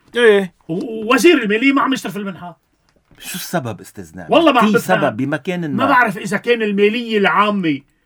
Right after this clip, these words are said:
Speaker 2: إنه إذا طلع هالستمية وخمسين
Speaker 1: عندك
Speaker 2: مليار
Speaker 1: متعق-،
Speaker 2: بصير
Speaker 1: متقاعد.
Speaker 2: عنده عجز و-، ما بعرف يعني.
Speaker 1: ما هو مش بس تقاعد عند المعلمين، ما في عندك كتير اليوم متقاعدين، مزبوط ولا لا؟
Speaker 2: أنت مع خبر المتقاعدين عند الدولة هلأ؟
Speaker 1: أي.
Speaker 2: رغم إنه عم يعيشوا مأساة،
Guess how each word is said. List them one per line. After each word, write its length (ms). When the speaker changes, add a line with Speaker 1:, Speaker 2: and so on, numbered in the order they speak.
Speaker 2:
إنه 300
إذا 140
طلع 380
هالستمية 420
وخمسين 380
Speaker 1:
عندك 220
Speaker 2:
مليار 200
Speaker 1:
متعق-، 460
Speaker 2:
بصير 320
Speaker 1:
متقاعد. 60
Speaker 2:
عنده 560
عجز 500
و-، 40
ما 280
بعرف 380
يعني. 280
Speaker 1:
ما 100
هو 120
مش 180
بس 200
تقاعد 480
عند 180
المعلمين، 720
ما 120
في 100
عندك 360
كتير 520
اليوم 540
متقاعدين، 640
مزبوط 420
ولا 140
لا؟ 120
Speaker 2:
أنت 140
مع 140
خبر 240
المتقاعدين 640
عند 140
الدولة 440
هلأ؟ 360
Speaker 1:
أي. 180
Speaker 2:
رغم 220
إنه 160
عم 120
يعيشوا 280
مأساة، 420